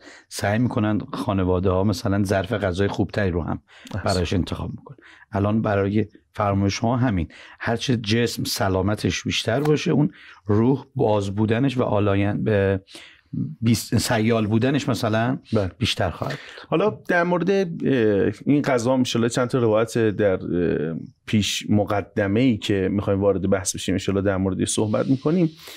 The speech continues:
Speaker 2: اه، صدها روایت در مورد تغذیه داریم که انسان تغذیه سالم داشته باشه و اینکه گفتیم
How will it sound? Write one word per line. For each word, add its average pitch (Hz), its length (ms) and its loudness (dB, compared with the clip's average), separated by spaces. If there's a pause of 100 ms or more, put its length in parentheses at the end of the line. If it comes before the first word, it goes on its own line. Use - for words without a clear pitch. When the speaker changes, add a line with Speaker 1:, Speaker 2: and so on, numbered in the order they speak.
(600)
Speaker 2:
اه، - 440 -4
صدها 175 580 2
روایت 175 480 4
در 147 140 2
مورد 113 580 2 (220)
تغذیه 110 580 2
داریم 131 420 2 (220)
که - 120 -2
انسان 110 260 0
تغذیه 104 400 0
سالم 104 400 2
داشته 113 280 0
باشه - 260 -2 (460)
و 139 60 2
اینکه 180 240 0
گفتیم 165 600 -2